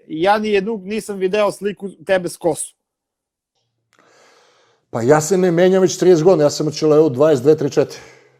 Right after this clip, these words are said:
Speaker 2: I evo sad imam pedeset, izgledam, nisam se zbajetio, a?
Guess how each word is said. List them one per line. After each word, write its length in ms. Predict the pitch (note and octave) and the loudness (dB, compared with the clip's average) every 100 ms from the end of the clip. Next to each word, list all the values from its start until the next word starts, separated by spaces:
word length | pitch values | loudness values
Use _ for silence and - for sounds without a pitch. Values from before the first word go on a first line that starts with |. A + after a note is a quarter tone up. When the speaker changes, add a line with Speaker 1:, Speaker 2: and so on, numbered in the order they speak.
| _ _ _ _ _ _ _ _ _ _ _ _ _ _ _ _ _ _ _ _ _ _ _ _ _ _ _ _ _ _ _ _ _ _ _ - | _ _ _ _ _ _ _ _ _ _ _ _ _ _ _ _ _ _ _ _ _ _ _ _ _ _ _ _ _ _ _ _ _ _ _ -12
Speaker 2:
I 80 | A#2 | -2
evo 200 | C3 B2+ | 0 0
sad 200 | B2+ A#2+ | -2 -2
imam 140 | C3 B2+ | -2 2
pedeset, 460 | A#2 A#2+ C3+ D3 - - _ - | 4 4 4 0 -6 -12 _ -14
izgledam, 520 | A#2 A#2+ C3 B2+ B2 - _ C3 _ _ - | -8 -2 0 -2 -6 -18 _ -20 _ _ -18
nisam 340 | B2 C3 B2 | -14 -12 -14
se 140 | - C#3 | -10 -8
zbajetio, 480 | C#3 D3+ D3+ C#3+ | -2 0 0 -2
a? 160 | F#2+ | -2